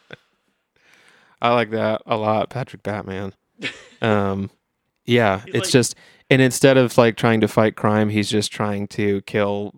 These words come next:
Speaker 1: all the other guys that have better business cards than
Speaker 2: <laughs>
Speaker 1: him.
Speaker 2: Better, better batarangs than him.
Speaker 1: Yeah. The one that, the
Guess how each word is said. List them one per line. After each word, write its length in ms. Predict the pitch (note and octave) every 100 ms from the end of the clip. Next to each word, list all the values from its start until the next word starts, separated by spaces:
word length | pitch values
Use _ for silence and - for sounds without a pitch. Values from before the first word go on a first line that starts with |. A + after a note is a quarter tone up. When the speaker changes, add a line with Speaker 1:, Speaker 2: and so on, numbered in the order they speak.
| _
Speaker 1:
all 200 | - G#2+
the 120 | G#2
other 180 | G#2 G2+
guys 200 | G2+ G2+
that 100 | G2+
have 140 | G#2+ G#2
better 200 | G#2 G#2
business 320 | G#2+ G#2 G#2
cards 300 | - F#2 F2+
than 100 | F#2
Speaker 2:
<laughs> 100 | F#2+
Speaker 1:
him. 160 | F#2 -
Speaker 2:
Better, 320 | D#3+ D#3+ D#3
better 320 | C#3+ D#3 C#3+
batarangs 600 | C3 C3+ C3+ C#3+ D3 C#3+
than 140 | D#3 C#3+
him. 180 | D3 C#3+
Speaker 1:
Yeah. 220 | G#2 F2+ - _ _ _ _ _ _ _ _ _ _ _ _ _ -
The 80 | A2
one 220 | G#2 G2+
that, 180 | G#2 - _ _ _ _ _
the 320 | A2 G#2 G2+